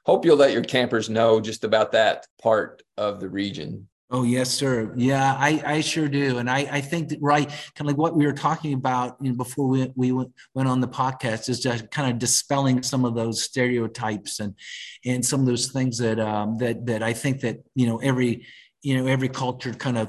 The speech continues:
Speaker 2: throws on other cultures, but I, I,
Speaker 1: Yeah.
Speaker 2: you know, I, I definitely do. And I, I, I have great respect. And I think that as a rep-, representative of Cleveland Metro Parks, we, we have, you know, great respect for, for many cultures, and, and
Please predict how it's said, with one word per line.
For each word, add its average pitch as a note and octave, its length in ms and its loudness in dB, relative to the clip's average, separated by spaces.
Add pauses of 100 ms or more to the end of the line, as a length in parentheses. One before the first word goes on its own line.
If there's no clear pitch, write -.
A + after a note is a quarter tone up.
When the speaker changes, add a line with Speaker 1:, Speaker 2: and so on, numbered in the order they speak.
(120)
Speaker 2:
throws B2+ 340 2
on A2+ 400 0
other A#2+ 220 -4
cultures, G#2+ 540 -6
but A2 220 -2
I, G#2+ 360 -2
I, A#2 140 -6 (280)
Speaker 1:
Yeah. G#2 160 2
Speaker 2:
you A#2 100 -4
know, A2 120 -10
I, C3 220 0
I C3+ 80 4
definitely C3 520 2
do. G#2 240 -2
And G#2 100 -4
I, A#2 240 0
I, A2+ 360 -2
I B2 80 0
have A2 200 -2
great C3 440 2
respect. A#2+ 580 -4
And A#2 100 -2
I A#2 100 0
think B2 280 -4
that A2+ 240 -2 (340)
as B2 140 -2
a A#2+ 60 0
rep-, A#2+ 240 0
representative B2 680 -2
of - 40 -14
Cleveland A#2+ 400 0
Metro A#2+ 280 -4 (120)
Parks, - 300 -10
we, A#2 340 -2
we A#2+ 180 -2
have, A2+ 240 -4 (280)
you A2+ 140 -4
know, G#2 220 -4 (100)
great B2 300 -2
respect A2 520 -6
for, G#2+ 400 -6 (320)
for A2+ 120 -6
many A#2 280 2
cultures, G#2 580 -6
and, G#2 220 -2
and G#2+ 440 -4